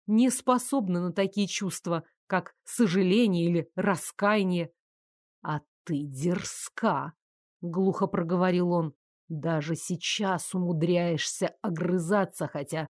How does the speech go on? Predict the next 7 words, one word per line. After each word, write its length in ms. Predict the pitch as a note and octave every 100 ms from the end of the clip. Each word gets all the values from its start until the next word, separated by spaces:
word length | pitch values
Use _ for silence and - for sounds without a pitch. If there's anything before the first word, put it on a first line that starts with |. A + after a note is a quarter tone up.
| _
стоит 600 | - - - - F#3 E3 F3+
мне 220 | F#3 E3+
только 520 | - G3+ F3+ D#3+ F#3
щелкнуть 720 | - - G3+ F3 - F3+ E3+ - -
пальцами, 540 | A#3+ A3 - F#3 E3
и 240 | - G3+ -
ты 180 | G#3+ G3